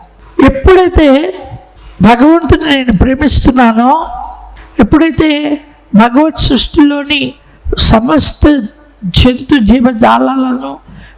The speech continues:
నేను స్నేహిస్తున్నానో, భగవంతుడు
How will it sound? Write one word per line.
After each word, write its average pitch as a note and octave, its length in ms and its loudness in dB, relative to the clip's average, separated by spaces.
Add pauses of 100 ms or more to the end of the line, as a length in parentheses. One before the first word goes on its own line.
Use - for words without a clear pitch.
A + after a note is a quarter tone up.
(140)
నేను A3+ 300 2
స్నేహిస్తున్నానో, B3 1300 0 (600)
భగవంతుడు A3 1120 2